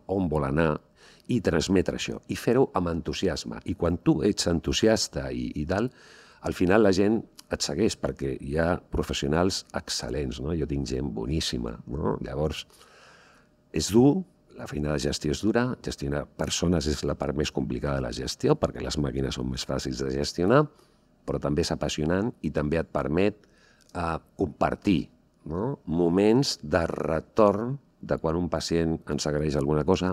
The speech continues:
o un professional, company d'un altre servei, ens diu: «Escolta, que bé que esteu funcionant perquè els meus pacients arriben amb les proves fetes», etcètera.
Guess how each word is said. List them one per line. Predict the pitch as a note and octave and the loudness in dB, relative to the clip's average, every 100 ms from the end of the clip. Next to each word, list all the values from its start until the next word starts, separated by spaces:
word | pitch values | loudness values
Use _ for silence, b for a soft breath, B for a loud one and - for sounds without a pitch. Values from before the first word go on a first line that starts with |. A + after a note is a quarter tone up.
| - | -4
o | F2 F2 | -2 -2
un | F2 | -2
professional, | E2+ - D2+ D2 D2+ E2+ D2+ - _ | -4 -4 -4 0 2 2 0 -4 _
company | E2 C#2+ - F#2 D#2+ | -4 -2 2 4 4
d'un | D2+ | 2
altre | D#2 C#2 C2 | 0 -2 -4
servei, | C#2 D#2 E2+ D#2 b b D2+ | 0 2 2 0 b b -6
ens | D2+ D#2+ | -2 -2
diu: | |
«Escolta, | C#2+ - E2+ D#2+ D2+ | -2 -2 -2 -2 -4
que | - E2 | -2 0
bé | F2 | 0
que | D#2 | 0
esteu | - F2 D2+ | 0 0 2
funcionant | D#2 - D2 E2+ F2 | 0 0 2 2 2
perquè | - - D2 | 0 -2 -2
els | E2 | -2
meus | D2+ - | -2 -4
pacients | C#2 D2 D2 C#2 | -4 -2 -2 -2
arriben | D#2+ D2+ D2+ - B B | -2 0 -2 -4 B B
amb | F2 C#2+ | 0 0
les | - | 0
proves | - C#2+ C2+ - | 0 0 -2 -2
fetes», | F2+ - D2 D2 | -2 0 -2 -2
etcètera. | C2+ E2+ D#2+ F#2 | 0 0 0 -4